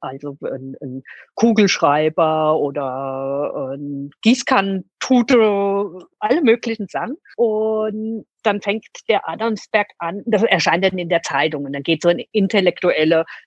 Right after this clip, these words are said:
Debatte los, was für einen Sinn das wohl hat, also was der ausdrücken will und also, äh,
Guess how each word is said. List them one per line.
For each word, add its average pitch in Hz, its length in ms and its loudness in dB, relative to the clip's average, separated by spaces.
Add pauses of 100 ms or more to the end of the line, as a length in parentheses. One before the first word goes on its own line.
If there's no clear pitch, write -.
Debatte 160 400 0
los, 165 460 0
was 170 280 -6
für 175 240 0
einen 170 500 -6
Sinn 202 380 4
das 139 300 0
wohl 147 220 0
hat, - 200 -2 (120)
also 151 320 -6
was 156 340 -4
der 147 260 0
ausdrücken 185 720 0
will 185 300 4
und 175 240 2 (240)
also, 185 240 2 (220)
äh, 180 180 2